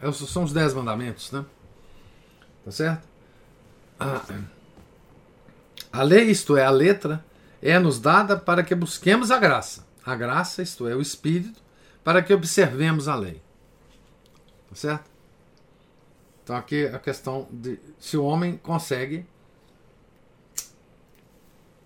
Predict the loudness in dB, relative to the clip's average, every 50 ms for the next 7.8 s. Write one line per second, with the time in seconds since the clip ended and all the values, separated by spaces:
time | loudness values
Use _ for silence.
0 | _ -20 -20 -20 _ _ _ _ _ _ _ _ _ _ _ _ _ -20 -20 _
1 | _ _ -6 -6 -4 -2 -2 -2 -2 0 0 -2 0 0 0 2 2 0 0 -2
2 | -4 -6 _ -10 -10 -10 _ _ _ _ -14 -14 -8 -6 -6 -6 -6 -6 -8 -6
3 | -6 -6 -6 -6 -8 -8 -6 -6 -6 -8 -8 -10 -12 -16 -20 -20 _ _ _ _
4 | _ _ -14 -8 -4 -2 -2 -2 -4 -4 -6 -8 -8 -12 -14 -20 -20 _ _ _
5 | _ _ _ _ -8 -6 -4 -4 -4 -6 -10 -18 -20 _ -20 -20 -20 _ -20 _
6 | _ -20 -20 -20 -20 -20 _ _ _ _ -20 -20 -20 -20 -20 -20 -20 -20 _ _
7 | _ _ _ _ -2 0 0 0 -2 -6 -6 -4 -2 -2 -2 -6